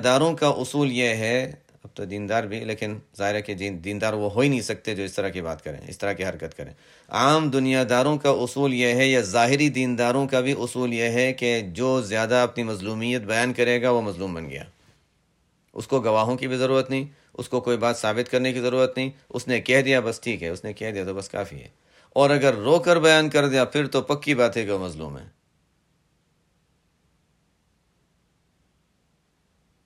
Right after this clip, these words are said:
پتہ نہیں، شاید بہت سوں کو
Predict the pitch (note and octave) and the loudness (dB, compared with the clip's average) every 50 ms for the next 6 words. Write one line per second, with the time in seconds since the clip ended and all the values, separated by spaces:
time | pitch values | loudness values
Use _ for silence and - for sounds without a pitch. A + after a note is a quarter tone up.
0 | _ _ _ - B2+ C#3 D3 C3+ A2 F2+ G#2 A2+ - _ _ _ _ _ _ _ | _ _ _ -8 -4 -2 -2 -2 -2 -4 -8 -10 -16 _ _ _ _ _ _ _
1 | _ _ _ _ _ _ _ _ _ - - F#2 G2+ G2+ F2+ F2 G2+ F#2+ G2 F#2+ | _ _ _ _ _ _ _ _ _ -10 -6 -4 -4 -4 -4 -6 -6 -6 -6 -6
2 | - - G#2+ G#2+ G2 - F#2 F#2 F2+ | -6 -6 -8 -8 -6 -6 -6 -8 -8